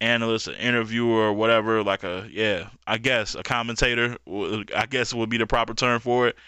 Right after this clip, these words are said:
And it's just, yeah, you gotta have my guys like Let's Talk Battle Rap, maybe, uh, somebody with a personality who knows battle rap, though. You know what I'm saying? Um, Ben Swayze, maybe.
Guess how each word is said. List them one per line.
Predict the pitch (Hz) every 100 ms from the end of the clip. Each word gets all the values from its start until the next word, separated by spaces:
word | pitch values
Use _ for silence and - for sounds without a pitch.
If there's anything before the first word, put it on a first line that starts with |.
| - - -
And | 165
it's | 175
just, | 160 180 - - - _ _ 98
yeah, | 165 180 175 170
you | 139 - _ _ _ _
gotta | 156 165
have | 151 139 131
my | 123
guys | 113 117 113 107
like | 98
Let's | 113 -
Talk | 110 87
Battle | 101 127 131 123
Rap, | 120 120 120 117 117 -
maybe, | 107 110 110 107 107 107
uh, | 104 104
somebody | 143 135
with | 127 110
a |
personality | - 110 101 101 117 113 110
who | 107 104
knows | 107 113 110 107
battle | 117 117 113
rap, | 123 120
though. | 113 120 120 - _ _ _ _ _ _ _ _
You | -
know | 127
what | 139
I'm | 131
saying? | 120 139 135 135 131
Um, | 120 120 113 110 110 - _ _ _ _ _ _ - - _ 120
Ben | 123 113
Swayze, | - 123 135 139 127 131
maybe. | 131 127 127 123 123